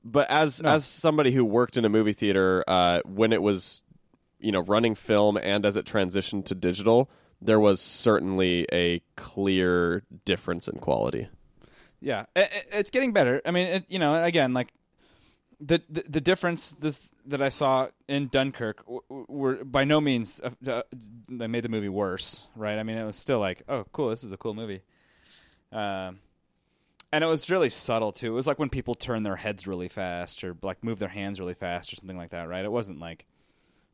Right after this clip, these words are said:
Speaker 2: all the time across the whole thing.
Speaker 1: Yeah.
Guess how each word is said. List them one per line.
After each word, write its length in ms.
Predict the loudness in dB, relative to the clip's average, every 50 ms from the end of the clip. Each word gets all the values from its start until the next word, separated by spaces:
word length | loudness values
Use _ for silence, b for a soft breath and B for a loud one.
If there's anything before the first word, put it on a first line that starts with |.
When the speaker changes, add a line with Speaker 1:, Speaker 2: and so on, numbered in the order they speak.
| _ _ _ _ _ -8
Speaker 2:
all 140 | -8 -6 -6
the 60 | -8
time 320 | -10 -12 -12 -12 -12 -14 -16 -18 -18
across 340 | -18 -18 -16 -14 -14 -14 -14
the 80 | -16 -20
whole 160 | -20 -20 -20
thing. 300 | -18 -18 -16 -16 -18 -20 _ _ _ _ _ _ 4
Speaker 1:
Yeah. 240 | 6 6 6 4